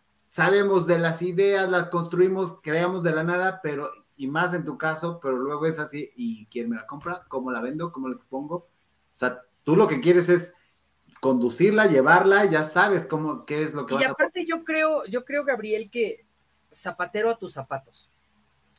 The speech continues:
Speaker 2: O sea, eh, yo de verdad le tengo mucho respeto a la gente que maneja mi carrera, por ejemplo, en Estados Unidos. Yo tengo un manager allá.
Speaker 1: Ok.
Speaker 2: Él me ha conseguido últimamente,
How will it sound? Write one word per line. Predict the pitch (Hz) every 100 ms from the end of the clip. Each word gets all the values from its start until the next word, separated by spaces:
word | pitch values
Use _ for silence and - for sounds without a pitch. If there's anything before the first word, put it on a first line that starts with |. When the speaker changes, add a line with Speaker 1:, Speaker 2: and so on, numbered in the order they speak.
| _
Speaker 2:
O | 156
sea, | 180 160 127 - _ _
eh, | - 156 151 - _
yo | 139 202 233 233 - _ _
de | 147 170
verdad | 160 160 175 196 - _ _ _ _ _ _ _ _ _
le | - 185
tengo | 226 247
mucho | 247 247 277
respeto | 226 - 214 202
a | 220
la | 170
gente | 196 190 196
que | 175
maneja | 160 160 160 185
mi | 170
carrera, | 135 151 170
por | - 135
ejemplo, | 170 156 170
en | 151
Estados | 131 160 156 151
Unidos. | 120 117 - - - _ _ _ _ _ _ _ _
Yo | 190 202
tengo | 220 220
un |
manager | 208 202 180 143 120
allá. | 98 - _ _ _ _ _
Speaker 1:
Ok. | - -
Speaker 2:
Él | 95 98 131 196 208
me |
ha | 226
conseguido | 214 196 180 202 214
últimamente, | 202 190 175 190 196 214 214 202